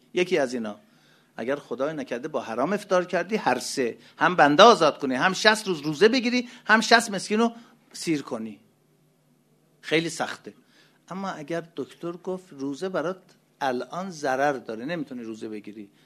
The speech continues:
روزه گرفتی، هم باید روزه بگیری، هم باید قضاشو بگیری. ببینید این فلکسیبله. اما اینه که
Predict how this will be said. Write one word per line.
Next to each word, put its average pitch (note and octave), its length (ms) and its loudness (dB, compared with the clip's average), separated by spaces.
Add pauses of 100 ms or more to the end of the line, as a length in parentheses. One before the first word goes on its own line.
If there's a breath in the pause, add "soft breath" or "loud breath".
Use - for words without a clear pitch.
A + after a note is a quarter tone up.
(140)
روزه B2+ 340 -2
گرفتی، A2+ 500 -6
هم C3 220 -6
باید A#2+ 260 -4
روزه A2+ 280 -6
بگیری، F#3+ 300 -6
هم E3+ 140 -6
باید D#3 140 -4
قضاشو A#2 400 -8
بگیری. G#2 300 -18 (840)
ببینید B2 320 -6 (220 soft breath)
این E3+ 120 -10
فلکسیبله. G#2+ 640 -6 (1400 soft breath)
اما G#3 220 -4
اینه G#3 240 -8
که F#3 420 -8